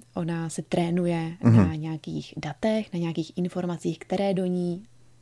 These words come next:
Speaker 1: jsou vkládány, které do ní vkládáme a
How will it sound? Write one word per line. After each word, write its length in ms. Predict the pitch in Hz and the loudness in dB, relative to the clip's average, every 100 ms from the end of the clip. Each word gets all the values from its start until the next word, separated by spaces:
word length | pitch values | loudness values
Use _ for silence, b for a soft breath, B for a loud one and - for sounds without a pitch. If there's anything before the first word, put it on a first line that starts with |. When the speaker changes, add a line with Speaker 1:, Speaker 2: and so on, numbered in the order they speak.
| - | -12
Speaker 1:
jsou 180 | - - - | -8 -8 -8
vkládány, 600 | 165 160 196 220 233 226 | -6 0 2 4 4 2
které 200 | 226 185 | -4 -8
do 80 | |
ní 80 | 151 - | -8 -6
vkládáme 520 | 180 185 190 185 185 B B B B B B - | -4 -2 -2 -2 -4 B B B B B B -8
a 600 | 185 175 165 165 160 160 | -4 -2 -2 -4 -4 -4